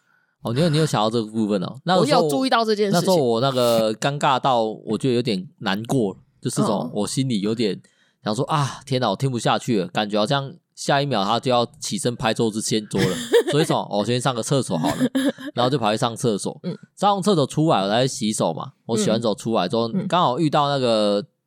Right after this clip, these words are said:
Speaker 1: 帮我们挑照片的业务。
Speaker 2: 嗯。
Speaker 1: 他出来说：“啊，那个，什么叉叉先生啊，那个，你老婆真的有那么糟吗？你看这照片也是很美啊。”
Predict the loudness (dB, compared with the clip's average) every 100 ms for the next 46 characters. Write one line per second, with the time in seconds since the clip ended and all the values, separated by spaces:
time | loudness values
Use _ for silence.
0 | _ _ -2 -2 -2 0 0 0 -4 -2
1 | 0 0 -2 0 0 0 -6 -14 -4 -2
2 | 0 -2 0 0 -4 -6 _ _ _ _
3 | _ -4 0 2 2 2 0 2 4 4
4 | 4 2 0 -6 _ _ _ _ _ -6
5 | -2 0 0 0 0 0 0 0 0 0
6 | 2 2 2 0 0 2 2 2 0 -6
7 | -16 _ -14 -2 2 2 0 -2 -4 -2
8 | 0 2 2 2 0 2 2 2 2 0
9 | 0 0 2 2 0 0 0 0 2 2
10 | 2 0